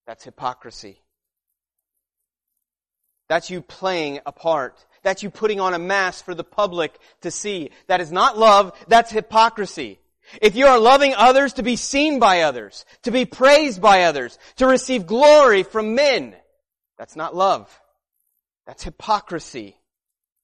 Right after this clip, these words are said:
If you are loving others so that you might be loved in return,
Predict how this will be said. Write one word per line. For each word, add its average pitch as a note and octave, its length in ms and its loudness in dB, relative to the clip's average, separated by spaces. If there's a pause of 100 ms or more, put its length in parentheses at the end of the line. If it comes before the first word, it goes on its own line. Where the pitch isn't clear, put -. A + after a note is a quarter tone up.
(920)
If E3 140 -14
you A#3 140 2
are A#3 100 2
loving A#3 300 2
others A#3+ 300 2
so A3+ 120 -8
that G#3 120 -6
you A#3+ 280 -4
might D3 500 -6 (1120)
be D3 100 -8
loved E3 380 0
in D#3 100 -4
return, D3+ 560 -10